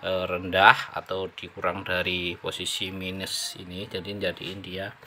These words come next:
eh, ada pemberitahuan hand rem nyala terus dan nggak bisa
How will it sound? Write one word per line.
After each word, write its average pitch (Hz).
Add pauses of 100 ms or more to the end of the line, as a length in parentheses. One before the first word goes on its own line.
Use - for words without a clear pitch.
(720)
eh, 98
ada 98
pemberitahuan 101 (1400)
hand 101
rem 104
nyala 98
terus 98
dan 98
nggak 92
bisa 98